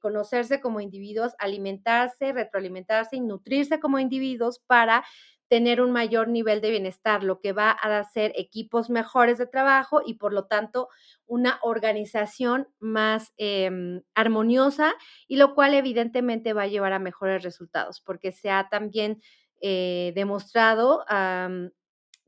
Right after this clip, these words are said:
que en, eh, conforme en una organización se, el, los colaboradores se sientan mejor, también su, eh, productividad va a ser mayor. O sea, esto es casado, ¿no?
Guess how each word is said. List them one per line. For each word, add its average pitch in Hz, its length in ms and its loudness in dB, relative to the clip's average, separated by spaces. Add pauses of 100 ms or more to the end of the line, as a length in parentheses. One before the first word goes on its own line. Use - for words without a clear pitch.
que 226 340 2
en, 202 640 -4 (180)
eh, 208 360 -10
conforme 226 760 0 (100)
en 220 160 -2
una 254 160 0
organización 220 720 -2
se, 214 320 -6 (100)
el, 190 920 0
los 202 260 -4
colaboradores 208 800 0
se 214 120 -4
sientan 220 380 -8
mejor, 254 380 -6
también 226 460 -4
su, 254 400 -8 (560)
eh, 208 100 -6
productividad 226 1000 -2
va 214 60 2
a 202 100 -2
ser 202 160 -2
mayor. 180 380 -6 (100)
O 180 60 -14
sea, 220 140 -2
esto 214 160 -4
es 247 120 -4
casado, 180 520 -2
¿no? 196 240 -6